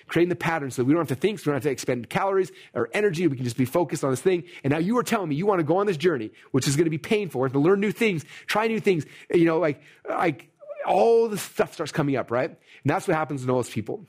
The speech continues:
okay? And that's where resistance is the loudest, okay? Now, resistance will hit you everywhere along the, the journey you're going on.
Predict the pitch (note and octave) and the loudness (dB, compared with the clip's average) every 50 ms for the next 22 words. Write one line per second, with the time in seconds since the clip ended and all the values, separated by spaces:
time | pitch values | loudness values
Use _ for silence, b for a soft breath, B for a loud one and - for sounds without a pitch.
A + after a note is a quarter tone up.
0 | _ _ - A#2 A#2+ D3 D3+ F3+ D#3 D3 E3 E3 E3+ - D3+ D#3 D3+ D3 C3+ B2+ | _ _ -2 0 0 0 -2 -2 -2 -2 0 -2 -2 -2 0 2 4 4 2 2
1 | B2 D3 C3+ - D3 C3+ - b b b b b - C#3 B2 A2+ A2+ A#2+ A#2 A2 | 2 0 0 0 -2 -4 -6 b b b b b -2 0 0 0 0 0 2 2
2 | A2 A2+ A#2+ G#2+ G#2 G2+ - - - - - - _ _ _ _ _ _ - A2 | 2 2 0 0 -2 -4 -8 -12 -18 -20 -20 -20 _ _ _ _ _ _ -4 -2
3 | A#2 B2 B2 - _ _ _ _ _ _ _ _ _ _ - C#3 C#3+ C#3 D3+ G#3 | -2 -2 -4 -8 _ _ _ _ _ _ _ _ _ _ -2 0 2 2 2 2
4 | G3 A#3+ G3 F3+ D#3+ E3+ F3+ D#3 D3 D3 - C#3 C#3+ D3+ D3+ D3 C#3 C3 B2 B2+ | 2 0 -2 0 2 2 2 2 0 0 0 0 0 2 2 2 2 2 2 0
5 | A#2+ A#2+ A#2 A2+ G#2+ G2+ - - B2+ A#2 A#2+ A2 G#2 A#2+ B2 A#2 A2+ A2 G#2 G#2 | -2 -2 -2 -4 -6 -6 -10 -8 -4 -2 -2 0 0 0 0 2 0 -2 -2 -2
6 | A#2 A2 A2 G2+ G2 F2+ F#2+ | -2 -2 -2 -2 -4 -8 -12